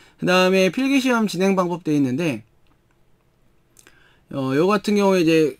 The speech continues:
다섯 가지 과목으로 구성이 되어 있어요. 개론,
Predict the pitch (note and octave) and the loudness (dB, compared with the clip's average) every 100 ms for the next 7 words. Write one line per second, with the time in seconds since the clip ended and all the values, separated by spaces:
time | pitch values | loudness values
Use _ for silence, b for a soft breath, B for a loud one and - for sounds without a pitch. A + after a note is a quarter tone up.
0 | _ - F#3+ - G#3+ F#3 D3+ D#3 C#3+ C3+ | _ -10 -8 -4 0 0 2 0 -2 -4
1 | C3+ C3 A#2 A#2 B2 G2+ D#3+ A#3+ - B2 | -6 -4 -6 -8 -10 -6 -4 -4 -6 -6
2 | C3+ C#3 C#3+ C#3+ C#3+ D3+ | -4 -4 -4 -4 -4 -6